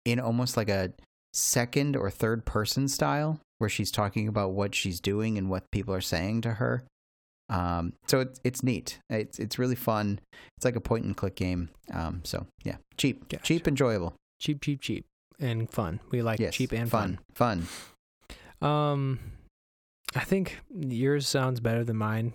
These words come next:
Speaker 2: 'cause I w-, I, I still wanna use the one that I tried.
Speaker 1: Yeah,
Speaker 2: Um,
Speaker 1: I thought that was good.
Speaker 2: Um, so mine is Supreme Commander Forged Alliance. Uh, it came out, I think it was a l-,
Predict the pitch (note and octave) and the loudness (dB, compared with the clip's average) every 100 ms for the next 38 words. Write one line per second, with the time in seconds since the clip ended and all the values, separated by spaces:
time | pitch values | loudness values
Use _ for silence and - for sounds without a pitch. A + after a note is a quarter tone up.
0 | - B2+ B2 C3+ - B2+ B2 - B2 A#2+ | -4 0 2 0 -2 -2 -2 -2 -2 0
1 | - E3+ E3+ C3 A#2 A#2 A#2 A#2 A2+ A2 | 0 2 2 2 2 2 0 0 0 0
2 | A2 G#2 G#2+ - G#2+ G#2 G#2+ - - D#3 | 0 0 0 0 0 0 -4 -6 2 4
3 | A3+ D#3+ G#2+ - - - - - D#3 D#3+ | 4 2 -2 -10 -20 -10 -2 2 2 4
4 | D3 - E3+ - - _ - C3+ B2 A#2+ | 2 2 0 -2 -16 _ 0 2 4 2
5 | A#2 B2+ - C#3+ C3+ C3 A#2+ D#3 D#3 D3 | 0 0 4 4 4 4 4 4 4 2
6 | D#3 - C#3 A#2+ A#2 A#2 - E3 - - | 2 2 2 2 2 0 -2 -2 -2 -2
7 | - B2+ B2 B2+ - B2 A#2 A2+ - A#2 | 0 0 0 -2 -2 0 0 0 0 0
8 | G#2 - G2+ G#2+ G2+ G2 - - - - | 0 0 0 2 0 0 0 -2 -4 -14
9 | - A#2+ A2 G#2+ G#2+ A2 - - - C3 | -6 -2 0 -2 -2 -4 -6 -10 -4 -2
10 | B2+ A#2+ G#2+ A2+ A#2 A2+ - - - - | 0 0 0 0 0 0 -2 -6 -8 -12
11 | _ _ - C3+ C3 B2 A#2+ A2 G#2+ G#2 | _ _ -14 -6 -4 -2 -2 -2 -2 -4
12 | G#2+ | -6